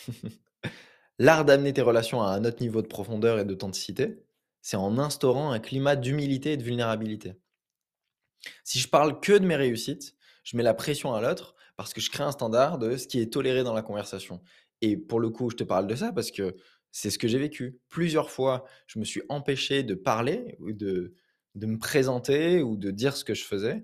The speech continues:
parce que j'ai été face à des personnes qui, en se présentant ou en discutant avec eux, ben, finalement, je les ai mis automatiquement sur un piédestal.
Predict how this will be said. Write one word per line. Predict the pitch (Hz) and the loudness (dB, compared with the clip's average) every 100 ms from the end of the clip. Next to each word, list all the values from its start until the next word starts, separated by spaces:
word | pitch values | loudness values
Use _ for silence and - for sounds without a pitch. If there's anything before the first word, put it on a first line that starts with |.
| - _ _ _ - | -14 _ _ _ -8
parce | 110 - | -6 -2
que | 135 143 196 - | 2 4 4 0
j'ai | 101 104 | -4 -4
été | 113 | -4
face | 107 147 139 | 0 2 2
à | |
des | 110 | 0
personnes | 98 95 - 143 196 180 | 0 -2 0 0 -2 -4
qui, | - | -2
en | 123 | -2
se | - | -2
présentant | - 139 120 107 131 | -2 -2 0 -2 -2
ou | 110 | 0
en | 95 | -2
discutant | 110 113 120 98 110 | -4 -6 -6 -4 -2
avec | 98 92 90 | -2 -4 -2
eux, | 151 202 - _ _ _ _ _ _ _ | -2 -2 -10 _ _ _ _ _ _ _
ben, | 107 107 | 0 2
finalement, | - 117 101 143 180 | 2 0 0 2 2
je | 120 | 2
les | 101 104 | 0 2
ai | 117 | 2
mis | 151 175 | 4 4
automatiquement | 139 135 127 - 160 170 | 6 2 0 -4 -4 -2
sur | 170 131 | -2 -2
un | |
piédestal. | 131 131 127 127 110 110 | -2 -2 -2 -2 -4 -4